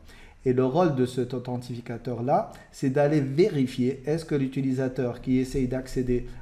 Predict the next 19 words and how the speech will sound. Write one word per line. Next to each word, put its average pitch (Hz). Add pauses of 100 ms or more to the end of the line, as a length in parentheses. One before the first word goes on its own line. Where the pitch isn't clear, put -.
(100)
à 127
la 120
ressource -
a 165
le 147
droit 143
de 151
le, 139
d'y 131
accéder 143
ou 143
pas. 113 (600)
Si - (100)
une 165
ressource 156
ne 156
nécessite 151
pas 156
d'authentification, 143